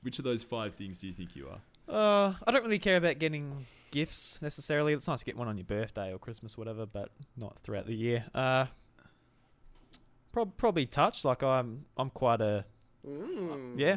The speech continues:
Speaker 2: I'm, I'm, I'm
Speaker 3: Drew.
Speaker 2: <laughs> yeah, exactly. I'm
Speaker 3: All right, I'm definitely giving that, you a big, big hug next time I see you.
Speaker 2: Oh, well,
Speaker 1: Yeah,
Speaker 2: even,
Speaker 1: I'll,
Speaker 2: even,
Speaker 1: I'll
Speaker 2: even
Speaker 1: get
Speaker 2: if I said no, you would give me a big hug anyway.
Speaker 3: Yeah.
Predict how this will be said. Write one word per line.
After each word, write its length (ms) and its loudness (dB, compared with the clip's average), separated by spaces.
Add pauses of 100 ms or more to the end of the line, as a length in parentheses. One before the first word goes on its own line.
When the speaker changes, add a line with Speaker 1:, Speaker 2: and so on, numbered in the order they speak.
(120)
Speaker 2:
I'm, 120 8
I'm, 60 -2
I'm 120 8
Speaker 3:
Drew. 440 2 (300)
Speaker 2:
<laughs> 20 -
yeah, 220 8
exactly. 400 -2 (220)
I'm 200 2
Speaker 3:
All 100 -2
right, 60 2
I'm 140 0
definitely 320 6
giving 220 -2
that, 140 -4
you 200 -2
a 20 -4
big, 260 -4
big 240 -6
hug 240 -6
next 220 -12
time 180 -12
I 40 -14
see 160 -16
you. 100 -14
Speaker 2:
Oh, 140 12
well, 280 10
Speaker 1:
Yeah, 140 6
Speaker 2:
even, 180 8
Speaker 1:
I'll, 120 12
Speaker 2:
even, 160 10
Speaker 1:
I'll 100 8
Speaker 2:
even 120 6
Speaker 1:
get 80 6
Speaker 2:
if 100 6
I 60 8
said 260 6
no, 160 10
you 200 6
would 120 -4
give 80 -4
me 100 2
a 40 0
big 180 0
hug 220 2
anyway. 420 -2
Speaker 3:
Yeah. 140 -8